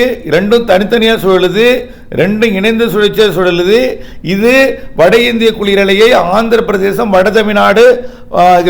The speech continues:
மேற்கு தொடர்ச்சி மலையோட வடக்கு பகுதி, பாலக்காட்டு கணவாய் வழியா வரக்கூடிய காற்று வந்து வட இந்திய குளிரலையை கொண்டு வந்து அரபிக்கடலை இறக்கி குமரி கடலுக்கு போகுது. இந்த செட்டிங்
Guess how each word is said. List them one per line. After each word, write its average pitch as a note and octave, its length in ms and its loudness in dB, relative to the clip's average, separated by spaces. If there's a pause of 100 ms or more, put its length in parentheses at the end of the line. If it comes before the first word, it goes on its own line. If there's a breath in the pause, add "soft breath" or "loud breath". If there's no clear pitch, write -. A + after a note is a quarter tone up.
(100)
மேற்கு G#3+ 240 0
தொடர்ச்சி G#3+ 260 0
மலையோட G3 360 2
வடக்கு F#3+ 320 2
பகுதி, G#3 240 0
பாலக்காட்டு G#3 580 2
கணவாய் F#3+ 300 2
வழியா G#3+ 260 4 (360 loud breath)
வரக்கூடிய G3+ 560 2
காற்று G3 380 2
வந்து G3+ 200 0
வட G3+ 180 2
இந்திய G#3 280 0
குளிரலையை G3 460 0
கொண்டு F#3+ 220 0
வந்து G#3+ 260 2 (400 loud breath)
அரபிக்கடலை G3+ 680 2
இறக்கி A3+ 240 2
குமரி A#3 340 0
கடலுக்கு G#3 320 2
போகுது. F3 300 2 (1080 soft breath)
இந்த G3 240 -2
செட்டிங் A#3+ 560 -2